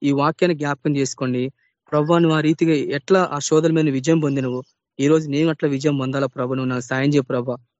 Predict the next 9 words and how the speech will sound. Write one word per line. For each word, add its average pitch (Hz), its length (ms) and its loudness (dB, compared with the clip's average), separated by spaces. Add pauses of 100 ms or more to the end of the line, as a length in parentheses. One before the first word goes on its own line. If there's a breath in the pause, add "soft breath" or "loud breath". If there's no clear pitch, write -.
(140)
అనే 147 180 4
విశ్వాసంలో, 180 680 0
ఫెయిత్ 156 340 0
లో 175 80 4
మనం 147 240 -2
ముందుకెళ్తున్నప్పుడు 131 920 -4 (400)
దేవుడు 151 280 2
విజయం 139 280 0
ఇస్తాడు. 123 300 -6